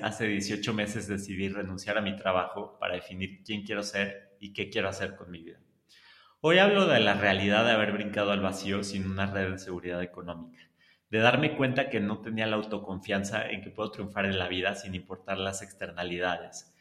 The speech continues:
de mi proceso de introspección para lidiar con la inesperada noticia de que voy a ser papá, de cómo ciertas prácticas esotéricas han transformado mi vida y de por qué este podcast migrará a un formato quincenal.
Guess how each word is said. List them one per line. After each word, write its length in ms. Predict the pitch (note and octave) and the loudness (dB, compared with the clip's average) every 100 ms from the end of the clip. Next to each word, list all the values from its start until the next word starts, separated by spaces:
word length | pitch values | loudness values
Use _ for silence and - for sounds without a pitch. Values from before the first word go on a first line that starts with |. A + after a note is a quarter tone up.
| _ _ | _ _
de 120 | A2 | 2
mi 120 | A2+ B2 | 4 6
proceso 480 | B2+ B2 B2+ B2 | 4 4 2 0
de 60 | E3 | 0
introspección 720 | B2 A2+ G#2+ G#2+ - A2+ G#2+ | 0 -2 -4 -4 -4 -4 -2
para 160 | A#2+ A2 | 0 0
lidiar 440 | F#2+ F#2 G2 G2 | 0 2 2 2
con 120 | G2 | 0
la 80 | F#2+ | -2
inesperada 640 | F#2 F#2 F#2 - G2+ G2+ A2 | 0 -4 -6 0 4 4 4
noticia 500 | F#2+ F#2 G2+ G2+ G#2 | 0 -4 -8 -2 0
de 120 | G2 | 0
que 100 | F#2 | -2
voy 140 | F#2 | -4
a 80 | F#2 | -2
ser 240 | F2+ F#2+ - | -4 -10 -12
papá, 480 | F#2+ - F#2 - - _ - - _ | -10 -6 -6 -6 -20 _ -20 -20 _
de 120 | - A#2 | -2 0
cómo 220 | C#3 D3+ | 2 2
ciertas 420 | - D3 D3+ D3 | 4 4 4 -4
prácticas 580 | - B2 - C3 A#2+ - | -2 -2 -2 0 0 0
esotéricas 760 | G2 F#2 - G#2 G2+ G2+ G#2 | -8 -8 -4 -2 -2 -2 -4
han 120 | G2 F#2 | -4 -4
transformado 640 | G#2+ F#2+ G2 F2+ F#2 F2+ | -4 -4 -6 -6 -4 -4
mi 140 | F2 | -8
vida 400 | E2+ F#2 C2+ - _ _ - | -6 -6 -6 -10 _ _ -2
y 80 | |
de 80 | G#2+ | 0
por 180 | - A#2+ | 0 0
qué 80 | B2 | -2
este 240 | B2 C3+ | -2 -4
podcast 600 | G#2+ A#2+ A2+ - A2 - | -2 -2 -2 0 -2 -2
migrará 760 | G#2 G2+ G2 G2 F#2+ G2+ G2 - | -6 -2 0 2 4 4 0 -6
a 80 | G2 | -4
un 140 | G2 | -4
formato 580 | G2 G#2 F#2 F#2 - F#2+ | -4 -6 -4 -4 -6 -14
quincenal. 540 | - F2+ F2+ F2 F2 | -12 -12 -12 -14 -14